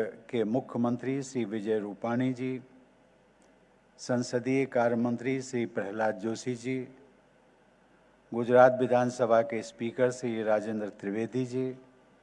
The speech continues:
राज्यसभा के उपसभापति श्री हरिवंश जी,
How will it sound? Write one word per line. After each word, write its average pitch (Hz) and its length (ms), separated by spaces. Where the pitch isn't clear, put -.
राज्यसभा 123 680
के 123 220
उपसभापति 123 960
श्री 107 320
हरिवंश 113 560
जी, 127 380